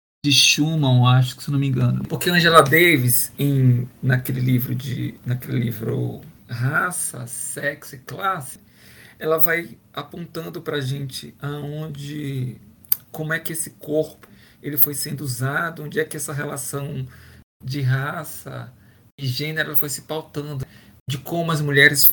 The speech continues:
eram estupradas, de como os homens eles eram estuprados, os homens, inclusive os homens eram estuprados, é, na frente das suas companheiras, até porque era um, o nosso,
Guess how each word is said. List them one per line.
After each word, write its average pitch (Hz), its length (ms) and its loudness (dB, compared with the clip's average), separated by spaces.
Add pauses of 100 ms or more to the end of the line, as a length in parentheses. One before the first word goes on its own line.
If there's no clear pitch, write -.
(140)
eram 139 240 6
estupradas, 135 960 6
de 127 100 2
como 156 300 0
os 127 140 8
homens 139 440 2 (360)
eles 135 240 6
eram 143 160 10
estuprados, 143 800 4
os 143 200 4
homens, 170 360 6
inclusive 147 340 0
os 156 100 -2
homens 156 220 2
eram 156 120 2
estuprados, 143 680 2 (580)
é, 135 200 2
na 135 140 4
frente - 280 2
das 131 120 -2
suas 131 340 0 (240)
companheiras, 143 920 2 (600)
até 170 160 -4
porque 190 540 -6
era 196 160 2
um, 233 120 -6 (280)
o 185 80 -6
nosso, 175 180 -4